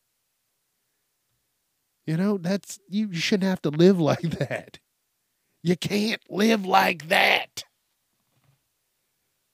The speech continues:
So if you see that, yeah, call somebody. What is it? Three one one is, uh, non-emergency, but, you know, that's an emergency. Yeah, they have these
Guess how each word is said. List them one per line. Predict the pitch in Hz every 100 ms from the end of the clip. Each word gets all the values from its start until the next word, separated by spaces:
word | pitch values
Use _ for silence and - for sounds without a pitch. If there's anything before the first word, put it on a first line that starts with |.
| _ _ _
So | - 185
if | 170
you | 170
see | 151 226 247
that, | 180 127 120 -
yeah, | 165 208
call | - 180 226
somebody. | - 156 131 117 98 82 _ _ _ _ _ _ _ _ _ _ _
What | 170 170
is | 139
it? | 139 -
Three | 175 180
one | 175 170 170 170
one | 170 185 185 175
is, | 156 143 147
uh, | 147 143
non-emergency, | 151 170 180 175 170 180 170 175 190 190
but, | 160 135
you | 156
know, | 165
that's | 175 220 180
an |
emergency. | 147 170 214 185 131 120 98 - _ _ _ _ _ _ _ _ -
Yeah, | 170 202 185
they | 190
have | 202 180
these | 185